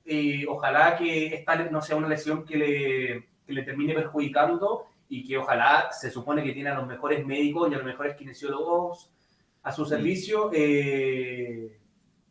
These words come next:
Speaker 1: no le afecten su carrera, porque todos sabemos que las, las lesiones de rodilla, sobre todo, y cuando hay operaciones, eh, son, son letales para el futbolista.
Speaker 2: O-,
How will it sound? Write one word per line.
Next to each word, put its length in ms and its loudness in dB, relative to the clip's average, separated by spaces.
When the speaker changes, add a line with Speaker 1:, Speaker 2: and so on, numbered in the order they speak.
Speaker 1:
no 200 2
le 120 4
afecten 340 -4
su 140 -6
carrera, 360 2
porque 400 -6
todos 220 -2
sabemos 320 0
que 60 -10
las, 280 -4
las 160 -2
lesiones 360 -8
de 100 -4
rodilla, 320 0
sobre 280 0
todo, 440 2
y 80 -16
cuando 240 -4
hay 80 2
operaciones, 760 2
eh, 280 -2
son, 840 -6
son 200 -6
letales 420 -8
para 140 -20
el 40 -20
futbolista. 400 -2
Speaker 2:
O-, 120 6